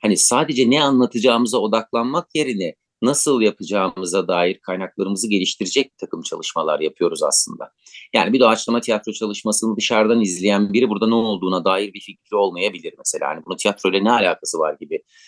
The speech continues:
bir, e, algı olabilir ama bu, e, bizi farklı durumlarda aslında kendi kaynaklarımızı geliştiren bir sürecin içerisine giriyoruz. Bizim atölyelerimizde, e, öğrencilerimizde ya da işte bir takım kurumlarla yaptığımız çalışmalarda da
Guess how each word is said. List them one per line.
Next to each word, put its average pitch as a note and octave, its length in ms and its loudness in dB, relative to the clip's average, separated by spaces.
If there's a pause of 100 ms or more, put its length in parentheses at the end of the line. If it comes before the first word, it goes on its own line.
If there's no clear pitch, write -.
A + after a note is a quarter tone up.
(180)
bir, A#2+ 260 4
e, G2+ 260 4
algı F#2+ 480 0
olabilir G2 420 -2
ama B2+ 260 0 (440)
bu, C3+ 500 2
e, A#2 40 -6
bizi B2+ 260 -2
farklı C3 440 -2
durumlarda A2+ 840 2
aslında D#3 260 -6
kendi C#3 240 -4
kaynaklarımızı A#2+ 720 -2
geliştiren A2 760 0 (100)
bir G2 360 0
sürecin G#2 460 2
içerisine F2 560 0
giriyoruz. D2+ 640 -6 (500)
Bizim G2+ 240 4
atölyelerimizde, G#2+ 1040 4
e, G#2 60 0 (580)
öğrencilerimizde G#2+ 880 2
ya F2+ 200 2
da G2 40 0
işte - 200 -6
bir - 60 -20
takım G#2 220 -8
kurumlarla G#2+ 500 0
yaptığımız F#2+ 500 -2
çalışmalarda G2+ 720 0
da C3+ 180 2